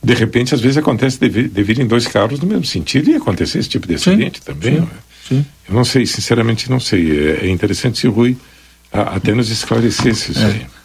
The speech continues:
Speaker 2: Bota no grupo pra nós aí, Rui, como é que foi o acidente, descreve aí esse acidente ali da,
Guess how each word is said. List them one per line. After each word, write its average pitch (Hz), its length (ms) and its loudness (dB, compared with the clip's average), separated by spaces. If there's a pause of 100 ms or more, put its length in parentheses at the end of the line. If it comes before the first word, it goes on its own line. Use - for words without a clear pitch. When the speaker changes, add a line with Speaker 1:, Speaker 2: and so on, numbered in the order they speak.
(220)
Speaker 2:
Bota 131 400 4
no 139 100 4
grupo 139 240 4
pra 131 140 2
nós 127 260 4
aí, 107 140 4
Rui, 95 120 0
como 110 200 4
é 120 60 4
que 113 100 -6
foi 131 180 2
o 120 60 4
acidente, 113 500 2
descreve 110 540 2
aí 90 120 0 (600)
esse 107 220 2
acidente 107 500 2
ali 107 120 4
da, 104 280 2